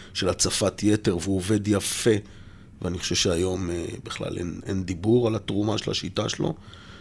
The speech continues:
ואת הפייסליפט של דן בייקר, שבטח עשו אותו גם לפניי, רסנר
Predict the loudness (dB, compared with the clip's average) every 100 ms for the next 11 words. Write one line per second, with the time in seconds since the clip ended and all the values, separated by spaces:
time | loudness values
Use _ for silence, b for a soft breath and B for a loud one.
0 | B B B 0 6 6 6 6 6 6
1 | 2 2 2 2 0 2 0 2 2 2
2 | -2 -4 -4 -6 -8 -8 -10 -12 -6 2
3 | 2 4 4 4 2 0 -2 0 -2 -2
4 | -4 0 0 0 0 0 2 2 -2